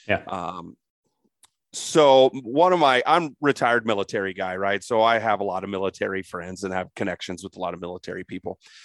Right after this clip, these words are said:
Speaker 2: And one of my very, very good hunting buddies is, uh, or a couple of my good hunting buddies are Air Force guys.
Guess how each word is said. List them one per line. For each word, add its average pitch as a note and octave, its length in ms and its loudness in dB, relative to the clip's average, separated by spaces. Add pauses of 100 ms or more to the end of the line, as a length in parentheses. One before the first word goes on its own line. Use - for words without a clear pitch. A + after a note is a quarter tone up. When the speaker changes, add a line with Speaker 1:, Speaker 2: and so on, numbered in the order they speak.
(160)
Speaker 2:
And A2+ 240 2
one C#3 200 6
of E3 60 2
my C3+ 160 2
very, A#2+ 280 4
very A#2 200 2
good G#2 140 2
hunting G#2+ 320 -4
buddies F#2+ 480 -4
is, G2 260 -2
uh, F#2 320 2
or G#2+ 140 2
a F#2+ 60 -2
couple A#2 280 0
of F#2 80 0
my G2 140 -2
good G2 180 -4
hunting F#2 260 -8
buddies F2+ 300 -4
are F#2+ 160 -4
Air F#2 160 -4
Force F#2 300 -10
guys. D2 320 -8